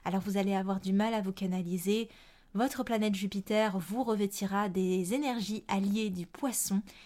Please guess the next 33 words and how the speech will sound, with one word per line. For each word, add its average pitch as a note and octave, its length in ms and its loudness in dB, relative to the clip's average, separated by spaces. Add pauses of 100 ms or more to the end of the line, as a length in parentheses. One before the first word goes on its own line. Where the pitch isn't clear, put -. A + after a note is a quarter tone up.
(220)
euh, F3+ 220 0
dès C4+ 220 2
le D#4+ 140 0
trente G#3+ 260 -2
décembre G3+ 460 0
et F3 80 -2
jusqu'à F#3 320 -2
la F3 140 -2
mi-mai. G#3+ 480 2 (360)
Ça G#3 160 0
promet A3 300 0
une G#3+ 100 0
période G3 380 2 (160)
d'inspiration, G3+ 1000 0
d'escapade G3+ 600 0
spirituelle F#3 640 -4
et F3+ 60 -2
de - 140 -10
grande G3+ 440 0 (220)
réceptivité. F#3+ 800 -4 (1080)
Les D4 100 6
signes C#4+ 320 -2
de A#3 100 -2
terre G3 380 0
pour - 160 -6
finir, G3 500 0
les F3+ 120 -2
Taureaux, G3+ 420 2
les E3+ 140 -6
Vierges F3 420 -2
et D#3 40 -6
les D#3 100 -10
Capricornes. G3+ 840 -6